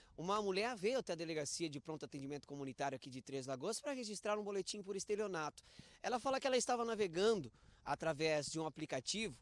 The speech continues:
o Instagram, e aí ele, ela encontrou um perfil que falava sobre finanças, né? Você ganhar dinheiro na internet, investimentos e tudo mais.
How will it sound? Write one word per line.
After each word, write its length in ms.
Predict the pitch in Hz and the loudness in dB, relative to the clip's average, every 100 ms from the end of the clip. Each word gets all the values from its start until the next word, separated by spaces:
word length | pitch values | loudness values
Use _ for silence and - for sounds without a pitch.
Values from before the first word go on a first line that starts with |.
| - | -6
o 80 | 147 | -4
Instagram, 580 | 165 - 131 139 220 160 - - - - | -2 -2 2 6 6 4 -2 -20 -16 2
e 80 | 233 | 4
aí 220 | 208 220 | 6 4
ele, 180 | 240 240 - | 2 0 0
ela 160 | 202 | 0
encontrou 400 | 214 220 208 208 | 2 -2 2 2
um 20 | 202 | 2
perfil 640 | 196 156 - 208 247 151 - - - | 0 -2 0 2 2 2 -4 -20 -18
que 800 | - 196 214 262 262 202 139 104 - | -6 -2 0 0 2 2 2 -2 -4
falava 500 | - 226 208 254 262 | 0 4 6 4 2
sobre 340 | - 254 240 | 2 0 0
finanças, 1120 | - 240 175 202 240 220 175 - 147 131 113 | -4 -2 2 4 4 2 -2 -4 -4 -4 -4
né? 380 | 139 208 190 135 | 0 2 2 0
Você 280 | 127 151 196 | -2 -2 0
ganhar 240 | 180 196 | 0 0
dinheiro 380 | 180 160 156 190 | 0 2 4 4
na 120 | 170 | 2
internet, 840 | 160 160 135 120 143 190 175 151 175 | -2 -2 -4 0 2 4 4 2 -2
investimentos 800 | 156 160 - 123 131 185 175 - | 0 0 -2 0 2 2 2 -2
e 60 | |
tudo 240 | 143 180 135 | -4 -2 0
mais. 320 | 160 196 | 2 2